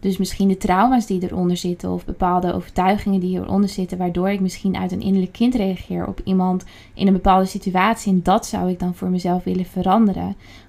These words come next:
omdat het mij niet dient. Omdat ik er niet gelukkig van word dat ik op die manier reageer, maar ik kan er wel liefde naar tonen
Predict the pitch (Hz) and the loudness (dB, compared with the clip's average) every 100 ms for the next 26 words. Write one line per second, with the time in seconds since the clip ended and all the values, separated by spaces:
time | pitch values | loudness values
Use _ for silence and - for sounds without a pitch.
0 | - - 202 202 196 - - 196 202 202 | -20 -2 2 4 4 0 -4 -2 0 2
1 | 202 190 - 214 185 180 - - - 196 | 0 -2 2 4 4 0 -10 -20 -4 0
2 | 196 202 196 190 - 190 202 214 - 185 | 0 0 0 0 0 -2 -2 -4 -2 0
3 | 180 175 185 196 214 180 - 175 175 175 | -2 0 0 0 -4 -6 -4 -2 0 0
4 | 180 180 - - - 185 180 175 - 214 | 0 -2 -10 -20 -4 0 0 0 0 2
5 | 185 - 185 180 180 233 214 214 - 185 | 2 -2 0 2 4 4 4 2 -2 -6
6 | 190 - 180 180 | -8 -8 -6 -6